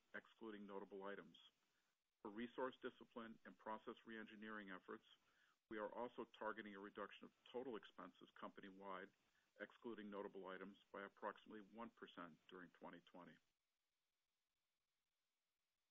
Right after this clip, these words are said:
During twenty nineteen, we were also particularly focused on balance sheet management. As a result of a number of deposit initiatives, as well as improved client engagement,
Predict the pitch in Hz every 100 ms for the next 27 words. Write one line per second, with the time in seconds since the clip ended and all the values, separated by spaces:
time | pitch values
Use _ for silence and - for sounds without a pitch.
0 | _ 175 208 185 - 160 151 135 123 -
1 | 123 113 120 _ - - 117 113 131 131
2 | 139 - - 156 135 - 117 - 113 110
3 | 101 104 107 - 104 95 101 98 - -
4 | - _ _ _ _ _ - 117 123 120
5 | - 123 135 117 101 98 120 135 135 123
6 | - - 110 104 101 98 101 - 98 98
7 | 110 - - - - - - 101 107 107
8 | - 92 - 127 131 - 110 110 104 92
9 | 104 104 - 82